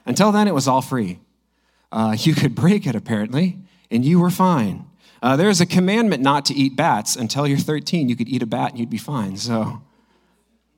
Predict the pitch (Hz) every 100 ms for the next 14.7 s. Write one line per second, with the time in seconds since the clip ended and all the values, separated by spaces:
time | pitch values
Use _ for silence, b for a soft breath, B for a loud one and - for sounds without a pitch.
0 | _ 139 131 180 202 202 156 156 220 143
1 | 110 110 131 208 156 139 135 147 139 143
2 | 139 139 147 170 180 285 160 104 _ _
3 | b b b b _ - 208 294 175 233
4 | 285 269 285 311 196 233 180 160 220 226
5 | 208 185 185 190 202 180 143 135 143 -
6 | - b b b b b - 135 175 202
7 | 190 208 208 156 127 123 127 120 120 117
8 | _ _ _ _ _ _ _ _ 127 120
9 | 127 127 123 120 120 127 _ _ _ _
10 | - - 160 151 139 117 92 101 98 -
11 | - - _ _ _ _ _ _ _ _
12 | _ _ 120 - 127 117 127 113 117 110
13 | 113 110 107 104 104 101 98 101 - 110
14 | - 107 101 - 98 190